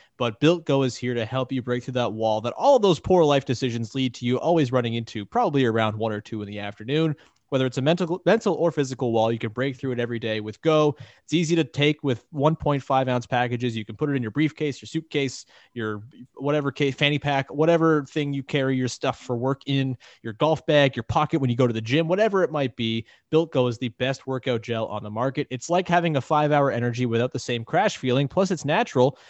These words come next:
so it's better for the body. You're not drinking one of these disgusting,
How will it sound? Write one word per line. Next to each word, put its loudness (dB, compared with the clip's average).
so 2
it's 2
better 0
for 2
the 2
body. 4
You're 0
not 4
drinking -2
one 0
of -4
these -4
disgusting, -4